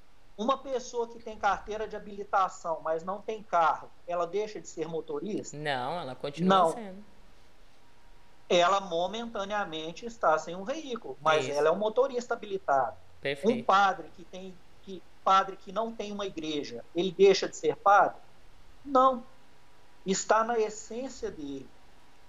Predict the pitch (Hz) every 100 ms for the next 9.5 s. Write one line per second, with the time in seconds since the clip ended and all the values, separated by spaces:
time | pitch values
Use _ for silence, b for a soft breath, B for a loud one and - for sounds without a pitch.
0 | - 165 165 208 247 226 226 277 247 233
1 | - 180 170 156 151 - 240 - - 180
2 | 170 151 160 - 202 226 175 131 - 156
3 | 202 - - - 185 220 220 - 185 214
4 | 214 - 226 - 185 196 214 - 151 156
5 | 175 180 170 175 - 214 220 143 127 -
6 | - 131 131 131 98 101 - 120 - -
7 | - - 127 156 165 160 165 160 160 160
8 | - 120 113 - b b b b b b
9 | - - 143 135